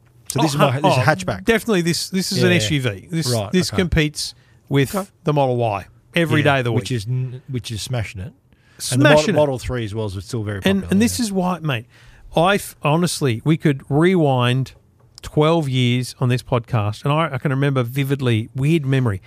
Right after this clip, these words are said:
Speaker 1: Talking about
Speaker 2: Y-, you and me
Speaker 1: iPads,
Speaker 2: sitting
Speaker 1: tablets.
Speaker 2: in, in my downstairs garage,
Speaker 1: Yep.
Speaker 2: side by side, talk, we were sitting there recording this, talking about bloody tablets and how
Speaker 1: Yeah.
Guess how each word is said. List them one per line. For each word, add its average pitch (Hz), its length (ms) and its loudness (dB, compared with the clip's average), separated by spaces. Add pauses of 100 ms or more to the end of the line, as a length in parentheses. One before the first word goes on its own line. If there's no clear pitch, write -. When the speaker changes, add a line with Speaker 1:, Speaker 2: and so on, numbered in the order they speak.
(100)
Speaker 1:
Talking 120 220 -2
about 117 160 -2
Speaker 2:
Y-, 135 280 -2
you 180 140 6
and 180 120 4
me 170 160 4
Speaker 1:
iPads, - 40 -4
Speaker 2:
sitting 170 340 2
Speaker 1:
tablets. 156 260 2
Speaker 2:
in, 151 100 4
in 151 40 2
my 143 140 2
downstairs 143 500 0
garage, 131 720 0
Speaker 1:
Yep. 107 300 -6
Speaker 2:
side 156 380 2
by 147 120 2
side, 131 400 -2
talk, 151 280 -2
we 160 60 -4
were 143 40 0
sitting 156 360 0
there 117 220 2 (640)
recording 160 460 2
this, 160 420 0
talking 156 320 0
about 139 320 0
bloody 135 240 0
tablets 139 500 0
and 127 80 0
how 131 300 2
Speaker 1:
Yeah. 113 100 -4